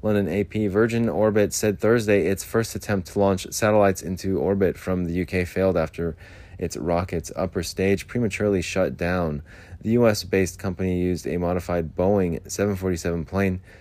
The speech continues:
to carry one of its rockets from Cornwall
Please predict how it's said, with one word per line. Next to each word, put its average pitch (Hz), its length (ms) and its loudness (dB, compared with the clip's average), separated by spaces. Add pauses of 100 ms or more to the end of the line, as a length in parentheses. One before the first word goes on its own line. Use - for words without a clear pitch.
(120)
to 107 160 -2
carry 104 300 4
one 95 180 2
of 95 80 0
its 87 140 -4
rockets 92 420 0
from 87 180 -6
Cornwall 92 540 0